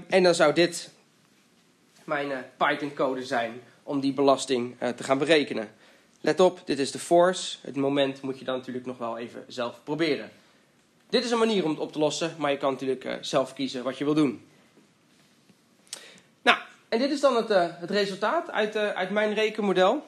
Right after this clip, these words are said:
En dan zie je een aantal, eh, mooie dingen uit. Ehm, we hebben hier het verloop van de hoogte van de toren en we hebben hier loodcase één, twee en drie. Dit is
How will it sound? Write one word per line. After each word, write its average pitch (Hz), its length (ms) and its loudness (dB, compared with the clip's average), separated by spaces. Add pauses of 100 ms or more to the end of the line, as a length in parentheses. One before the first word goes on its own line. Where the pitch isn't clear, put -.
(140)
En 175 100 0
dan 185 80 4
zie 214 100 0
je 202 60 6
een - 100 0
aantal, 180 360 4
eh, 160 120 -2
mooie 233 300 2
dingen 240 260 -2
uit. 277 260 -6 (600)
Ehm, 233 420 4 (380)
we 220 80 0
hebben 254 220 2
hier 160 360 4 (100)
het - 120 -8
verloop 233 320 6
van 190 120 0
de 185 60 4
hoogte 233 280 2
van 175 100 0
de 143 100 -2
toren 240 360 2 (300)
en 175 140 2
we 185 60 6
hebben 202 220 4
hier 170 100 6
loodcase 175 540 4
één, 254 440 4 (120)
twee 208 520 2 (160)
en 151 180 -2
drie. 165 440 2 (520)
Dit 269 280 2
is - 480 2